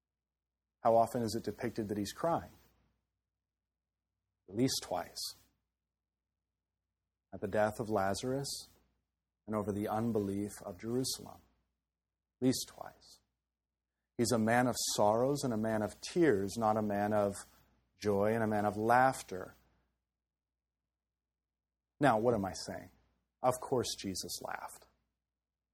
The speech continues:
Of course he had joy. Of course, uh, you know, he had feasting. Of course. But that's not what's dominant.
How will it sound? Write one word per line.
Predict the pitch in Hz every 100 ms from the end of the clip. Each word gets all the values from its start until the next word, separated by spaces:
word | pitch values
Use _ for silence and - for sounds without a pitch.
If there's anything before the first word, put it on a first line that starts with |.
| _ _
Of | - - _ _
course | - 123 - 104
he |
had | - 95 85 92
joy. | 98 90 90 - _ _ _ _ _ _ _ _ _ _ _ _ _ _ _ 107
Of | -
course, | - 147 139 - - -
uh, | 110 104 95 92 - _ _ _ _ _ _ _
you | 110
know, | 104 92 - _ _ _ _ _ _
he | - 110
had | 113 110 101 - -
feasting. | 127 104 - - - - _ _ _ _ _ _ _ _ _ _ _ _ _ _ _ _
Of | -
course. | 220 - - - - _ _ _ _ _ _ _ _ _ _
But | 120 120 113
that's | 117 135 151 -
not | 117 110 117 - -
what's | 101 113 - - 104 -
dominant. | 98 101 107 127 175 -